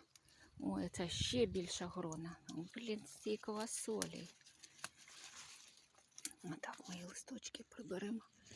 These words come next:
Ось так. Так, аїдіум трошки спіймала.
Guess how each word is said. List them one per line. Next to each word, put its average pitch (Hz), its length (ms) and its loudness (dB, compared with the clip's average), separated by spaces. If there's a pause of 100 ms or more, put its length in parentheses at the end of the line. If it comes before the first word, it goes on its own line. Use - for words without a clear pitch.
(520)
Ось 175 280 -4
так. - 360 -12 (2250)
Так, - 480 -6
аїдіум 285 500 10 (680)
трошки 254 420 4
спіймала. 247 600 8